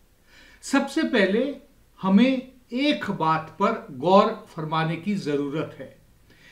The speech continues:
इस छतरी का क्या इतिहास है? नाइनटीन सिक्सटी एट से अब तक चौवन सालों में यह जगह क्यों खाली रही?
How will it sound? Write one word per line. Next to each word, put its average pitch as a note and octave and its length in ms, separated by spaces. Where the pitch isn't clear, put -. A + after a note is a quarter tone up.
इस D4 260
छतरी A#3+ 400
का C4+ 200
क्या C4+ 300
इतिहास D3 800
है? - 220
नाइनटीन A#3 580
सिक्सटी B3+ 600
एट B3+ 320
से A#2+ 480
अब - 300
तक - 300
चौवन C#4+ 560
सालों G#3+ 640
में A#2+ 220
यह B3 200
जगह G3 340
क्यों D4 440
खाली G3 380
रही? A#2+ 400